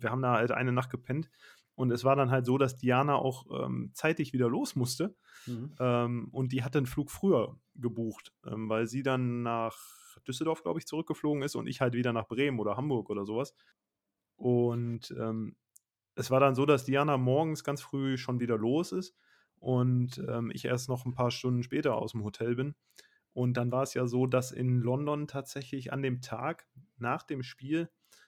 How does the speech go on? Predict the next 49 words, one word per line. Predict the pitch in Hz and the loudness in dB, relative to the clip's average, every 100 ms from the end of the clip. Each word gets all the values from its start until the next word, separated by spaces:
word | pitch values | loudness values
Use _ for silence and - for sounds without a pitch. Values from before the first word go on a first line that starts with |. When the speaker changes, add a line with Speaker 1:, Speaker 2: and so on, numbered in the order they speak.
| _ | _
Speaker 1:
äh, | - | -4
ein | 120 117 | -2 -2
Anschlag | - 196 - 95 | -4 -4 -6 -8
noch | 101 - | -10 -12
passiert | 98 - 107 95 | -12 -6 -8 -6
ist. | 98 104 | -10 -8
Ich | - | -2
weiß, | 143 | -2
da | 143 120 | 0 -2
haben | 131 | 0
wir | 131 139 | 0 0
zwei | - 139 | 0 0
noch | 127 | 0
telefoniert, | 123 123 117 123 147 156 | -2 -4 -2 -2 -4 -6
Markus. | 101 101 135 151 _ - | -8 -8 -8 -8 _ -14
Speaker 2:
Hm. | 110 107 101 | -10 -8 -8
Speaker 1:
Da | 113 | -6
haben | 117 127 | -4 -2
wir | 123 | -2
noch, | 123 123 123 - | 0 -4 -4 -10
ähm, | 117 113 113 107 104 _ _ | -6 -6 -6 -8 -10 _ _
hier | - | -10
so | 110 | -6
einen | 113 107 | -6 -4
WhatsApp-Video-Call | 143 120 120 151 143 101 - 107 104 | -4 -4 -6 -4 -2 -2 -2 -2 0
oder | 101 101 | -2 -4
sowas | 104 101 | -4 -6
gemacht. | - 113 147 _ _ _ - | -6 -8 -10 _ _ _ -10
Speaker 2:
Ja. | 104 - _ - - | -10 -10 _ -20 -6
Speaker 1:
Und | 123 | -4
ich | 117 | -4
stand | - 143 | -4 -4
gerade | 131 131 | 0 0
mitten | 120 131 190 196 185 | 0 -2 -4 -4 -6
in | 147 | -4
London | 139 143 131 107 139 | -2 -2 -2 -6 -6
und | 123 117 | -8 -8
ich | - | -10
hatte | 123 120 | -8 -4
halt | 113 123 | -4 -6
noch | 113 | -8
Zeit, | - 147 175 | -6 -6 -4
mein | 123 | -8
Flug | 123 151 151 | -10 -10 -10
ging | 147 | -8
erst | 156 - | -8 -6
nachmittags | 156 170 165 151 | -6 -6 -6 -8
oder | 143 143 | -4 -4
so, | 143 | -4